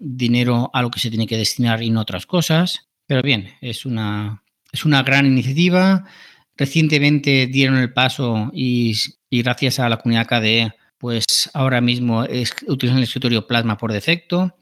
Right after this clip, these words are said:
lo cual es positivo también para la comunidad K D E. En el último Jurex, eh, una de las ponencias era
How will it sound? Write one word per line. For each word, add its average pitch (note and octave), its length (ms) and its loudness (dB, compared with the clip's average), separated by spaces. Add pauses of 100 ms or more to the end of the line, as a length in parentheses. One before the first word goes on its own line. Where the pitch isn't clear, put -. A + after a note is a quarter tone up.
lo B2 100 -8
cual C3 400 -4
es - 140 -4
positivo A#2+ 440 0
también A#2 240 0
para A2+ 120 -4
la A2 60 -6
comunidad G#2+ 260 0
K A2 160 0
D D#3+ 240 2
E. E3+ 60 2 (260)
En E3 80 -4
el A#2 60 0
último A#2+ 460 2
Jurex, A2+ 800 -2 (220)
eh, A2+ 500 -2
una C3+ 220 2
de A#2+ 60 -2
las A2+ 120 -2
ponencias A#2 540 0
era G#2+ 400 0